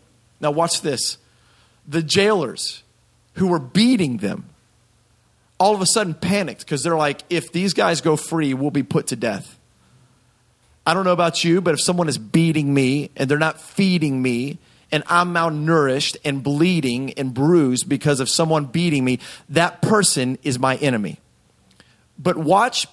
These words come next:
Paul and Silas's response. The jailers are freaking out. They're like, "We're going to die because we have just lost all of the inmates." And Paul and Silas, instead of running, they had compassion on this man.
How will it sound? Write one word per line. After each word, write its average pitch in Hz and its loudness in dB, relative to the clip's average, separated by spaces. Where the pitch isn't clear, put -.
Paul 180 2
and 165 -6
Silas's 147 -2
response. - -4
The 185 2
jailers 220 2
are 170 -2
freaking 185 -6
out. 180 -6
They're 165 -6
like, 143 -6
"We're 165 -6
going 175 -8
to 156 -8
die 160 -2
because 156 -4
we 160 -4
have 147 2
just 147 0
lost 143 -2
all 160 0
of 147 -8
the 147 -8
inmates." 131 -8
And 160 -2
Paul 226 2
and 233 -4
Silas, 175 -2
instead 170 0
of 135 -4
running, 147 0
they 135 0
had 139 0
compassion 139 0
on 117 0
this 110 -2
man. 95 -6